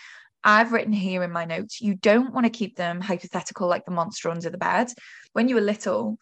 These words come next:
the monster under the bed was in your mind a, a very real thing. The monster under the bed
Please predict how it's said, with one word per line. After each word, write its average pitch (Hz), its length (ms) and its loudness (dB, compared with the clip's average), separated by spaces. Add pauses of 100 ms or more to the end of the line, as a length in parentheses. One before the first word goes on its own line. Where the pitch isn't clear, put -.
the 196 80 0
monster 202 320 -2
under 190 200 -2
the 175 80 0
bed 175 400 2
was - 520 -10 (160)
in 190 100 0
your 170 140 0
mind 180 460 2
a, 170 100 -2 (100)
a 175 40 0
very 170 300 -2
real 156 280 -4
thing. 190 540 -4 (120)
The - 60 -6
monster 180 360 0
under 170 200 -8
the 156 100 -6
bed 175 380 2